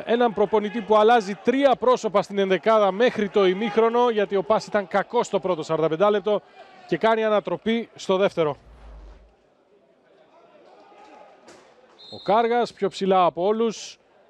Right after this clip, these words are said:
στέλνει την μπάλα στα δίχτυα. Εκτελεί ο Μπαρμπόσα, η κεφαλιά περνάει προς τα πίσω. Ο Ντίας θα μαζέψει.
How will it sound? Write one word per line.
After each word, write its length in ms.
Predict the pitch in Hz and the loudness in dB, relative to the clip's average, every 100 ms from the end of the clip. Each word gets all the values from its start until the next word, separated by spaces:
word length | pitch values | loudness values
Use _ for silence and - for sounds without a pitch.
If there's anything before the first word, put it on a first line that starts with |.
| _ | _
στέλνει 320 | - 185 190 | -6 -2 -2
την 120 | 156 | -2
μπάλα 360 | 165 196 208 202 | 0 2 2 -2
στα 180 | - 139 | -10 -8
δίχτυα. 480 | 185 - 208 214 - - - - - - - - - - - _ _ _ - | -8 -2 -2 -2 -4 -16 -16 -16 -14 -16 -18 -20 -20 -20 -20 _ _ _ -20
Εκτελεί 360 | - 135 165 | -8 -4 -2
ο 80 | 180 | -2
Μπαρμπόσα, 1300 | 160 175 170 147 185 208 196 - 220 220 226 233 247 | 0 -2 -4 -6 -4 -2 -4 -6 -2 0 0 0 -2
η 40 | 220 | -4
κεφαλιά 500 | 190 - 175 208 214 | -10 -6 -2 -2 -2
περνάει 300 | 202 214 214 | -4 -4 -6
προς 200 | 190 - | -6 -8
τα 120 | 170 | -8
πίσω. 500 | - 208 - 175 139 - _ - - - - | -8 -8 -2 -2 -2 -10 _ -20 -20 -20 -12
Ο 120 | 139 | -8
Ντίας 340 | 139 226 220 180 | -2 2 2 0
θα 100 | 180 | -4
μαζέψει. 540 | 165 160 156 147 135 | -2 -2 -4 -6 -10